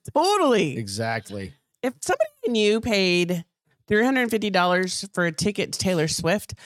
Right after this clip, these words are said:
Speaker 1: I'd have to smack 'em.
Speaker 2: But it, no, seventeen hundred or seventeen thousand?
Speaker 1: Three hundred fifty dollars to
Speaker 2: Nah.
Speaker 1: go see Taylor Swift.
Speaker 2: Nah.
Speaker 1: I'd have to smack 'em
Speaker 2: But if
Speaker 1: 'cause
Speaker 2: it
Speaker 1: it's
Speaker 2: was,
Speaker 1: fucking
Speaker 2: I,
Speaker 1: Taylor
Speaker 2: I did
Speaker 1: Swift.
Speaker 2: see a funny, like, uh, Instagram story, and it was, like, a girl.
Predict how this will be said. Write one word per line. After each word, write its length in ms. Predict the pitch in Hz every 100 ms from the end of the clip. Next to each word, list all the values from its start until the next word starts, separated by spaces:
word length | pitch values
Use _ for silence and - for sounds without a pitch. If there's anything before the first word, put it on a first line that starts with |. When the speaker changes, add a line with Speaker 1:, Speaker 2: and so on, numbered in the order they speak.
| - -
Speaker 1:
I'd 180 | 196
have 220 | 208 196 -
to 80 |
smack 340 | 214 156 151 147
'em. 220 | 139 139 - _ _ _ _ _ _ _ _ _ -
Speaker 2:
But 140 | 170
it, 120 | 156
no, 280 | 156 156 139 135 131
seventeen 420 | 165 156 135 135
hundred 340 | 139 165 190
or 80 | 131
seventeen 360 | 135 196 175 -
thousand? 520 | 104 101 90 92 - _ _ _ -
Speaker 1:
Three 120 | 262
hundred 320 | 262 262 233 202
fifty 360 | 262 254 220
dollars 420 | 180 156 143 135
to 100 | -
Speaker 2:
Nah. 140 | 208 208
Speaker 1:
go 60 |
see 80 | 170
Taylor 260 | - 160 143
Swift. 340 | - 151 - 190
Speaker 2:
Nah. 160 | 180
Speaker 1:
I'd 140 | 220 220
have 140 | 214
to 100 | 196
smack 260 | 226 190 180
'em 120 | 139
Speaker 2:
But 120 | 220
if 60 | 233
Speaker 1:
'cause 80 | 214
Speaker 2:
it 20 |
Speaker 1:
it's 100 | 262
Speaker 2:
was, 120 | 226
Speaker 1:
fucking 240 | 202 233 196
Speaker 2:
I, 100 | 202
Speaker 1:
Taylor 160 | 208
Speaker 2:
I 40 | 170
did 140 | 208
Speaker 1:
Swift. 160 | 208 135
Speaker 2:
see 120 | 220
a 100 | 170
funny, 440 | 139 170 165 165
like, 420 | 151 135 117 98 -
uh, 280 | 135 123 113 117
Instagram 640 | 127 123 123 117 117 113
story, 380 | - 120 117 117
and 100 | 110
it 40 |
was, 160 | 110 113
like, 120 | 110
a 60 | 107
girl. 580 | 110 110 113 113 104